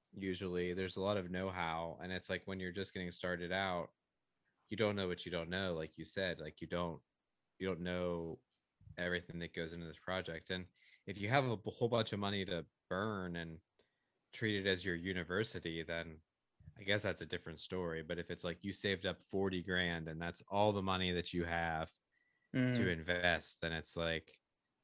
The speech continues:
Speaker 1: putting it into something with a lot of risk to get started is probably just setting yourself up for maybe not failure, but a lot of financial stress.
Speaker 2: Yep.
Speaker 1: So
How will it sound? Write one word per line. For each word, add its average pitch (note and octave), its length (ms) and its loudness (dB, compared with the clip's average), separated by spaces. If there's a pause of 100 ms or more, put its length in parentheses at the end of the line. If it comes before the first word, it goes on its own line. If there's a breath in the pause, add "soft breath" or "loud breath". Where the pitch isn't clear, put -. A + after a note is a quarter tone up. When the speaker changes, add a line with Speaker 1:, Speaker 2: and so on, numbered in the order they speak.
(200)
Speaker 1:
putting A2 280 4
it F#2+ 80 2
into F2 160 0
something F2+ 380 -4
with E2+ 120 -6
a F2 40 -2
lot E2+ 220 0
of D#2+ 160 -6
risk F#2 380 -2
to E2 80 -4
get E2 160 -4
started F2+ 460 0
is D#2+ 120 -10
probably F2+ 480 -4
just - 260 -8
setting E2 240 -4
yourself D#2+ 480 -6
up D#2+ 220 -6
for D#2+ 260 -8 (640)
maybe C3 200 4
not F2+ 280 0
failure, F2+ 560 2
but D#2+ 240 -4 (600)
a F2+ 80 2
lot F2+ 260 6
of D#2+ 120 -2
financial E2 520 -2
stress. - 540 -10 (760)
Speaker 2:
Yep. - 220 6 (800)
Speaker 1:
So D#2 400 -8